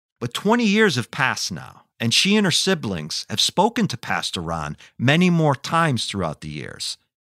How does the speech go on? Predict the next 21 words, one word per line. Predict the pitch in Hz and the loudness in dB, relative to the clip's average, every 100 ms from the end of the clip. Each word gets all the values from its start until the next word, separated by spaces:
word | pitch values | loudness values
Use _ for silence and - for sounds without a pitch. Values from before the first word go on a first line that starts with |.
| - | -4
And | 101 | -2
you | |
know | 104 123 | 0 2
what? | 123 175 - _ _ _ | 2 2 -2 _ _ _
They | 120 151 | -2 -2
have | 120 | -2
additional | - 131 - 110 104 | 0 2 4 4 2
information | 107 - 90 139 139 98 | 0 -2 -2 0 2 -2
to | - | -4
offer. | - 65 - - - _ _ _ _ _ _ _ | -8 -10 -12 -20 -20 _ _ _ _ _ _ _
Quote, | - 151 95 - _ _ | 0 2 2 -2 _ _
"He | - 180 | 0 2
has | 190 147 | 2 2
given | 175 143 127 | 2 2 2
us | 101 90 - - _ _ | 0 -2 -6 -10 _ _
different | - 151 190 170 | 2 2 2 -2
stories | - - 135 104 85 80 - - - | 0 2 4 4 2 -2 -6 -10 -12
about | 95 104 92 | 0 0 0
his | 87 | -2
last | 101 104 110 - | 0 0 0 -4
contact | - 101 92 - 76 71 - | -2 -2 -2 -6 -6 -6 -12